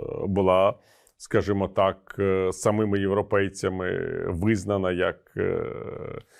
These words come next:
е, лідер в сфері військових технологій тощо. А якщо ви лідер в сфері військових технологій, ви лідер в сфері, в сфері, е, будь-яких інших технологій.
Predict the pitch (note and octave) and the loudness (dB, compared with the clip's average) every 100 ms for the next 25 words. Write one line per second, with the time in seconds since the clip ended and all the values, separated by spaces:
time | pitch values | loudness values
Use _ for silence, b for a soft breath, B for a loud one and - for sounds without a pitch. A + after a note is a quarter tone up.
0 | b b - C#2 C#2+ C2+ - _ G#2 B2 | b b -8 -4 -4 -4 -10 _ 0 4
1 | A#2 A#2 A2 - - G2+ F#2+ F2+ F#2+ - | 6 6 4 2 0 2 2 -2 -6 0
2 | G#2+ G2+ - G2 - F2+ F2 D#2+ F2+ F2 | 2 2 0 -4 -2 -2 0 -2 -4 -4
3 | D#2+ E2 D2+ E2 - D#2+ - - D#2+ F#2 | -6 -8 -8 -8 -2 -2 -2 0 4 4
4 | F#2+ - A2 G2+ G2+ G2+ G2 F#2 - G2+ | 2 -2 0 2 2 0 0 0 0 -2
5 | F#2 G2 - C3+ G2 - F2+ F2 E2 F2+ | -2 -6 -2 -2 -4 -10 -4 -2 -2 -4
6 | G2 G2+ G#2+ G2 - G#2 G2 G2 G2 F#2+ | -4 -2 -2 -2 0 0 2 0 -4 -10
7 | - A2 G#2 G2 G2+ G2+ F#2+ A2 G2+ G#2 | -4 -2 0 0 -2 0 -2 -2 -4 -8
8 | G2 A2 G2+ - - - F2 E2+ | -8 -6 -8 -10 -14 -8 -6 -6